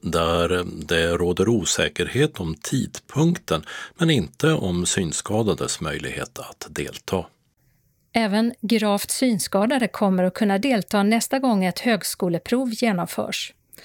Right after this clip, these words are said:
Speaker 2: Ett synskadeanpassat prov i punkt- och Daisy-format finns klart och förberett.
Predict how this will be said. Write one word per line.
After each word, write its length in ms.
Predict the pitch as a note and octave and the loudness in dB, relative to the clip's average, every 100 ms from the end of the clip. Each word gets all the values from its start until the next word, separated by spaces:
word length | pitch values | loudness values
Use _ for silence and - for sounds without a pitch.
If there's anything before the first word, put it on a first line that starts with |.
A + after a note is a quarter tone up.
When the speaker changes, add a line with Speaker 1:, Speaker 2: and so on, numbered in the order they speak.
| - - - | -20 -12 0
Speaker 2:
Ett 300 | A3 A3 - | 0 0 -6
synskadeanpassat 1120 | - C#4+ C4+ - F#3+ F#3 F#3 F#3 A3+ - C#4+ | -4 0 0 2 0 2 0 0 0 -2 -4
prov 300 | - G3+ F#3+ - | -2 -2 -2 -6
i 80 | G3 | -8
punkt- 520 | - F3+ A3 - B3 | -2 2 2 0 0
och 180 | A3+ G#3 | 0 0
Daisy-format 1000 | C4 A#3 - - - F#3 G3+ B3+ F#3+ - | 0 0 -2 -4 -2 0 2 2 -2 0
finns 220 | A3+ G#3+ | 0 0
klart 440 | - F3+ F#3 - | 0 0 0 -4
och 200 | - A#3+ | -6 -4
förberett. 800 | - A#3 F3 F3+ G#3+ - - - | 0 0 0 -2 -2 -4 -18 -20